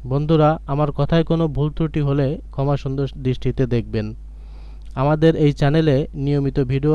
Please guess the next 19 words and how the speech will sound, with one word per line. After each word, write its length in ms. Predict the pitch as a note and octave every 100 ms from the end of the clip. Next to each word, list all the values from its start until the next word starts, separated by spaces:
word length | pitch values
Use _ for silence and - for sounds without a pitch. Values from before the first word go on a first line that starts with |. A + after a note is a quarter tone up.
| C#3+
আপলোড 240 | - D3+ -
করা 140 | C3+ B2+
হচ্ছে। 300 | B2+ - A2 B2+ - - - -
এই 80 | C3+ B2+
ভিডিওটি 320 | D3 D#3+ D#3 -
সম্পর্কে 380 | D#3 D#3 D#3 D#3 C#3
আপনার 220 | D#3 D3
মতামত 420 | C#3 - C#3+ C#3 - - -
কমেন্টে 380 | B2+ C3 B2 B2
জানাবেন। 380 | A#2 A#2 G#2+ G2+ G2 - - - - - -
ভিডিওটি 300 | B2+ D3 D#3 D#3+
ভালো 140 | D3+ E3 E3
লাগলে 280 | C#3+ B2+ C3+ - - D#3
একটি 180 | - D3 C3
লাইক 180 | B2+ C3+ -
কমেন্ট 280 | D3+ D#3 D3+ C3
দিয়ে 160 | D3 C3 D3+ - - - -
চ্যানেলটি 340 | C#3+ D#3 D#3 D3+
সাবস্ক্রাইব 460 | C#3+ C#3+ - D#3+